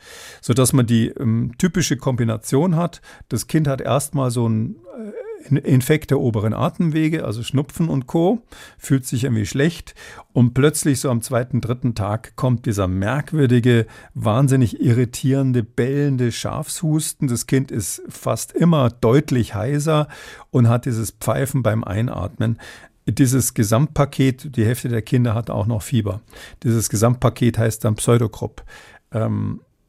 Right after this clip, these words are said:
typisch ist vielleicht auch noch, ähm, beim Pseudokrupp, das wird dann morgens immer besser, also Atem, man hat schlaflose Nächte, alle beide, die Kinder und die Eltern.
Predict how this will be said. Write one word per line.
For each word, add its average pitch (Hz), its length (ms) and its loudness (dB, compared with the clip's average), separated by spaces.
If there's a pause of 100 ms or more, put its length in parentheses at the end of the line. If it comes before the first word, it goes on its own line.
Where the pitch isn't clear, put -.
(140)
typisch 156 360 4
ist 147 140 2
vielleicht 123 280 0
auch 127 160 4
noch, 127 320 2 (120)
ähm, 117 320 -2
beim 120 140 -2
Pseudokrupp, 131 720 0 (160)
das 110 420 0 (160)
wird 139 380 2
dann 123 160 4
morgens 120 460 2
immer 113 220 2
besser, 135 360 -2
also 120 220 -6
Atem, 127 400 -4
man 123 340 -2
hat 123 140 0
schlaflose 113 540 0
Nächte, 127 420 -2
alle 120 180 -2
beide, 123 320 -2
die 117 120 -4
Kinder 131 300 -2
und 113 140 -4
die - 60 -2
Eltern. 139 440 0